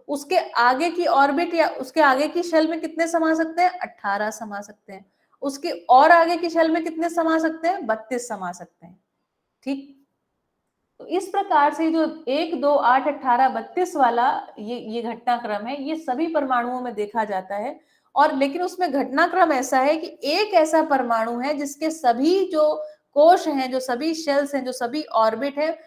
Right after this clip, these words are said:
उसमें जितनी अधिकतम और जितनी balance संख्या थी वो है। वो कौन परमाणु है, वही चैतन्य परमाणु अथवा जीवन है, अर्थात हम हैं, है ना। अच्छा, हम क्या है, तो हम जो नाभिक में बैठी, जो नाभिक वाला अंश है ना,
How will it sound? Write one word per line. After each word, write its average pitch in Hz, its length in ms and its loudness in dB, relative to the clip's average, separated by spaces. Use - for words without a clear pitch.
उसमें 277 460 -2
जितनी 330 440 -6
अधिकतम 247 560 0
और 330 220 2
जितनी 285 300 -4
balance 240 500 0
संख्या 240 420 -4
थी 302 180 -4
वो 277 340 0
है। 175 300 -10
वो 269 160 0
कौन 285 380 -2
परमाणु 262 460 0
है, 320 80 0
वही 226 320 -6
चैतन्य 247 600 -6
परमाणु 208 520 -8
अथवा 240 320 -8
जीवन 214 400 -10
है, 262 160 -8
अर्थात 247 400 -6
हम 220 320 -8
हैं, 185 180 -20
है 220 80 -14
ना। 277 140 -12
अच्छा, 233 160 -2
हम 262 320 -2
क्या 302 100 0
है, 320 160 0
तो 349 100 2
हम 277 360 -2
जो 269 420 -6
नाभिक 220 440 -2
में 277 100 -4
बैठी, 294 640 -6
जो 240 60 -4
नाभिक 226 480 -2
वाला 277 200 2
अंश 294 380 -2
है 277 240 -2
ना, 294 240 -6